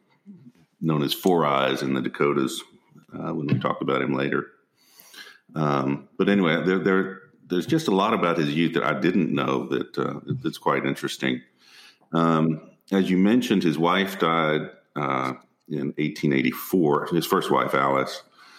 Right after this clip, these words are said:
Um, the other thing about that, his mother died the same day, um, in the same house. Uh, he showed no interest in the daughter, uh, baby Alice, for years.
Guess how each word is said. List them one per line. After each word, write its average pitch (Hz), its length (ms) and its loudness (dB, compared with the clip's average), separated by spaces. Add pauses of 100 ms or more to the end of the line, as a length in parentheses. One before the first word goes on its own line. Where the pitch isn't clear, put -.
(300)
Um, 76 520 2
the 85 420 -2
other 95 160 4
thing 95 160 2
about 73 260 2
that, 120 160 2
his 78 120 0
mother 104 260 4
died 71 300 0
the 71 40 -4
same 67 340 0
day, 71 400 2 (220)
um, 67 500 -2
in 87 100 4
the 80 80 2
same 71 260 0
house. 65 540 -2 (840)
Uh, 76 180 0
he 92 120 2
showed 82 300 2
no 107 240 4
interest 98 380 -2
in 76 220 2
the 69 60 0
daughter, 71 720 0 (100)
uh, 67 340 -4 (200)
baby 69 300 2
Alice, 67 640 -2 (520)
for 71 160 -2
years. 73 720 0